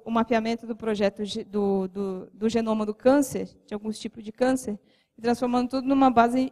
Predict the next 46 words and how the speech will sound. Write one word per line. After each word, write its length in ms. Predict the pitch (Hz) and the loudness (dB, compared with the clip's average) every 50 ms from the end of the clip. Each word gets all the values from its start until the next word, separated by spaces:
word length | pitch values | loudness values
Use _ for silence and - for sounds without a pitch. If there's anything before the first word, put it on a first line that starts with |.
| _ | _
linked 420 | - 226 233 254 254 - 262 247 226 | -6 -2 0 0 2 2 2 0 0
data, 440 | 202 196 180 175 180 - - 180 202 233 | -2 -2 -2 -2 -4 -6 -14 -20 -18 -16
o 80 | - 202 | -14 -6
que 100 | - 202 | -4 -4
é 60 | 196 | -4
muito 240 | 202 202 214 - 220 | -4 -6 -10 -10 -8
divertido 720 | 208 220 220 226 226 226 - 240 254 262 233 277 285 - _ _ | -6 0 0 0 0 0 -2 -2 -2 -2 -2 -6 -12 -12 _ _
e 140 | - 214 220 | -12 -8 -6
interessante, 640 | 240 254 - 226 220 220 220 - 220 226 240 240 | -4 -2 -2 -2 -2 -2 -4 -2 -4 -4 -4 -6
porque 240 | - - 220 - 226 | -8 -12 -10 -8 -8
isso 120 | 214 - | -10 -8
tudo 200 | - 240 220 208 | -8 -6 -6 0
vai 100 | 202 196 | 0 0
estar 160 | 190 - 202 202 | 0 0 -4 -6
público 380 | - - 196 185 190 - 214 | -6 -8 -16 -16 -14 -16 -14
na 100 | 202 208 | -12 -8
web, 340 | 208 208 202 220 226 220 247 _ _ _ _ _ _ _ _ _ - | -6 -4 -4 -4 -4 -8 -14 _ _ _ _ _ _ _ _ _ -14
e 60 | 208 | -6
quando 220 | - 220 214 220 | -2 -2 0 0
você 240 | 214 214 - - 208 | -2 -2 -2 0 -2
usa 180 | 208 208 202 208 | 0 2 0 0
linked 340 | 202 202 202 - 190 190 | 0 0 -4 -4 -4 -2
data 260 | 180 185 175 170 175 180 | 0 0 0 0 -2 -6
e 20 | |
faz 240 | 175 - 175 180 185 | -8 -6 -6 -4 0
web 200 | 190 190 190 190 | 0 -2 -2 -2
semântica, 540 | - - 233 226 220 220 240 254 - - 247 | -6 -4 -4 -4 -2 -4 -4 -4 -6 -6 -10
você 180 | 240 - - | -8 -4 -4
consegue 440 | 220 - 233 233 233 - 196 196 202 | -4 -4 -4 -6 -4 -4 -4 -6 -6
combi-, 360 | - - 214 226 214 220 208 _ _ - | -6 -6 -6 -6 -6 -10 -12 _ _ 0
combinar 500 | - 220 220 220 220 214 202 202 214 220 | 2 2 2 2 0 0 0 -2 -2 0
mais 240 | 202 196 190 185 | -2 -2 -4 -4
dados, 380 | 190 180 180 190 202 208 202 220 | -4 -2 -2 -2 -2 -4 -10 -10
reusar 680 | 226 214 247 220 220 220 202 190 196 185 196 220 240 _ _ _ _ _ _ _ _ _ _ - | -2 2 4 4 4 4 2 0 0 2 2 0 -2 _ _ _ _ _ _ _ _ _ _ -8
e 200 | - 208 214 220 | -2 -2 -2 0
desenvolver 400 | 202 202 240 220 233 220 208 226 | 0 -2 2 6 6 6 8 6
aplicações 680 | 220 220 220 226 220 - 220 220 - 226 214 220 220 - | 4 4 4 -2 0 0 0 0 0 0 0 0 -2 -2
que 320 | - - 233 233 240 254 - | -2 -2 0 0 0 -2 -2
utilizem 500 | - 233 - 233 220 226 226 220 226 226 | -4 -4 -2 0 0 0 0 0 0 -2
todos 240 | 226 - 233 254 277 | 0 -2 -2 -2 -2
esses 280 | 277 277 277 - 247 226 | -4 -4 -4 -8 -10 -4
dados 320 | 208 202 196 196 196 202 | 0 0 0 0 -2 -6
que 80 | - 226 | -14 -10
estão 200 | - 226 208 208 | -4 -4 -4 -2
na 120 | 202 196 | -2 -4
internet 680 | 196 - 190 185 190 190 180 180 185 - - - - | -4 -2 -4 -4 -4 -4 -8 -8 -8 -12 -14 -18 -18